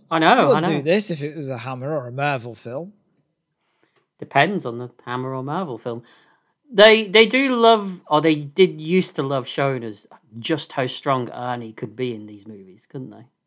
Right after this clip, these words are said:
Speaker 1: Any chance
Speaker 2: Yes.
Speaker 1: they could get of him pushing or pulling something or flexing his, his, his pecs.
Speaker 2: Mm.
Speaker 1: That's what you're paying
Speaker 2: Yeah.
Speaker 1: for him, aren't you? So you might as well use him.
Speaker 2: Yeah, that's
Speaker 1: Mm-hmm.
Speaker 2: true.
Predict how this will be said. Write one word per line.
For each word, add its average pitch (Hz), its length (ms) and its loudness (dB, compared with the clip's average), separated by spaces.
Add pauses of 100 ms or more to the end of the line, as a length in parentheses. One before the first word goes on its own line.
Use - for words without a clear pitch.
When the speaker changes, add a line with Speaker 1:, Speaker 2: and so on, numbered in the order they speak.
(520)
Speaker 1:
Any 196 240 6
chance 180 300 4
Speaker 2:
Yes. - 40 -8
Speaker 1:
they 165 120 4
could 151 180 0
get 151 240 4
of 123 100 -6
him 120 140 -6
pushing 156 500 2
or 135 140 -2
pulling 151 320 4
something 147 680 0
or 120 320 -10 (760)
flexing 151 380 -2
his, 139 240 -2 (140)
his, 131 360 -14
his 127 160 -14
pecs. - 560 -8 (720)
Speaker 2:
Mm. 143 360 -8
Speaker 1:
That's 190 120 -2
what 254 80 2
you're 156 100 -2
paying 180 260 6
Speaker 2:
Yeah. 151 60 -4
Speaker 1:
for 120 240 -2
him, 139 80 0
aren't 160 220 -2
you? 135 100 -8
So 151 120 -10
you 147 100 -8
might 156 120 -6
as 120 60 -12
well 120 100 -12
use 117 280 -10
him. 110 180 -20 (1160)
Speaker 2:
Yeah, 131 180 -12 (180)
that's 127 220 -10
Speaker 1:
Mm-hmm. 131 100 -6
Speaker 2:
true. 151 140 -6